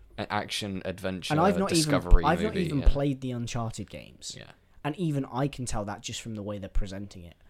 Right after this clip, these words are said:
Speaker 1: Yeah.
Speaker 2: Like, I watched the trailer and I'm like, "This doesn't feel like the Uncharted games from what I've
Speaker 1: Yeah.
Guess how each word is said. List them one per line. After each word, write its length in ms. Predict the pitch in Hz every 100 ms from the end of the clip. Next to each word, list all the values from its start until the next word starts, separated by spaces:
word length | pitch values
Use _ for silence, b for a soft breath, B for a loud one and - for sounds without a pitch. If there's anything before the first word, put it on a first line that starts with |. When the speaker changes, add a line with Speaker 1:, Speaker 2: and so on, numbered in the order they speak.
| B
Speaker 1:
Yeah. 100 | -
Speaker 2:
Like, 100 | 139
I 120 | 160 185
watched 280 | 196 202
the 60 | -
trailer 320 | 156 202 180
and 100 | 131
I'm 80 | 127
like, 240 | 123 123 -
"This 120 | 147
doesn't 300 | - 208 196
feel 260 | - 170 175
like 240 | 160 151
the 100 | 135
Uncharted 440 | 135 127 147 135
games 320 | 104 90 92 -
from 180 | 117
what 100 | 110
I've 40 |
Speaker 1:
Yeah. 20 | 92